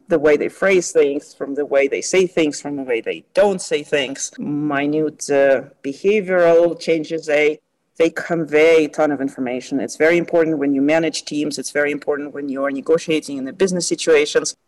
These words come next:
You know, if you're negotiating any sort of deal with anybody, you need to know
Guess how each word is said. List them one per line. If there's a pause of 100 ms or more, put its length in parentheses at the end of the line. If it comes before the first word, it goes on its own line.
(160)
You
know,
if
you're
negotiating (200)
any
sort
of
deal
with
anybody, (400)
you
need
to
know